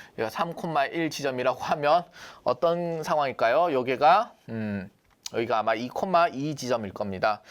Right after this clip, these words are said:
이 콤마 이 지점일 것이고 여기서부터 여기까지가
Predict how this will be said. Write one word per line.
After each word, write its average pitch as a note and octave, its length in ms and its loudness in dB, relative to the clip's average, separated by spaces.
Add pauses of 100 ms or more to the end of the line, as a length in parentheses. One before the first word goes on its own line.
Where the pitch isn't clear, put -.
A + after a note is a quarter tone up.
(280)
이 G2+ 80 -6
콤마 C3+ 260 -2
이 B2 220 -6
지점일 A2+ 440 -4
것이고 A#2+ 400 -2
여기서부터 A#2 800 -2
여기까지가 A#2+ 960 2